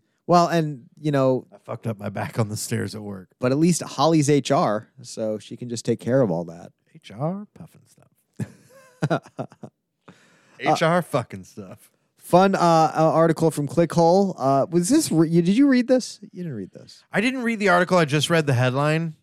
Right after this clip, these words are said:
Speaker 2: Uh, and of course I was like, "Huh, okay, great. I love this."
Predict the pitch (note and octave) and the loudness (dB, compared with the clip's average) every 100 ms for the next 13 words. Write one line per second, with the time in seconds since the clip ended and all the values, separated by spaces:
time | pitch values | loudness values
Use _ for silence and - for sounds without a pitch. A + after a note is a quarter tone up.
0 | - C3 C3 A#2+ A2+ A#2 A2+ A2+ A2+ - | -6 -2 0 0 -2 -4 -8 -10 -12 -6
1 | A#2 A2+ G#2 A#2 G#2+ G2+ G#2 G#2 C3 C3 | -2 -2 0 -2 0 -2 -4 -2 -2 -2
2 | A#2+ C3 B2+ A#2 A#2 C3+ A2 - A2 A#2 | -2 -6 -4 -6 -4 -6 -6 -8 -8 -4
3 | B2+ G#2+ G#2 G2 - | -4 -4 -8 -10 -14